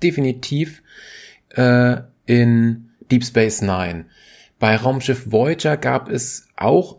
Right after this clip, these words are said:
eine Folge, die war aber so halb ans Spiegeluniversum angelegt. Das war anders gedacht. Da wurde ja, da war das eine parallele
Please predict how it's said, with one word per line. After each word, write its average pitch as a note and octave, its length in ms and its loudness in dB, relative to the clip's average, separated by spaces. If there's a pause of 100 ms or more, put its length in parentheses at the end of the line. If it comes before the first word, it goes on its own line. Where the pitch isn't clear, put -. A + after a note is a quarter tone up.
(100)
eine D#3 340 -2
Folge, F3 1080 -2 (800)
die B2+ 300 0
war C#3 320 0
aber A#2+ 1120 0
so A#2 260 -6
halb B2+ 400 0
ans F#3+ 220 -4
Spiegeluniversum G#2 880 -4
angelegt. A2+ 440 -4
Das - 180 -4
war G#2 80 -2
anders A#2+ 320 -6
gedacht. A#2 360 -4 (440)
Da G#2+ 160 0
wurde B2 220 0
ja, A2+ 420 2
da G#2+ 200 0
war A#2 120 2
das A2+ 220 -2
eine G#2+ 340 -2 (100)
parallele A2 1300 0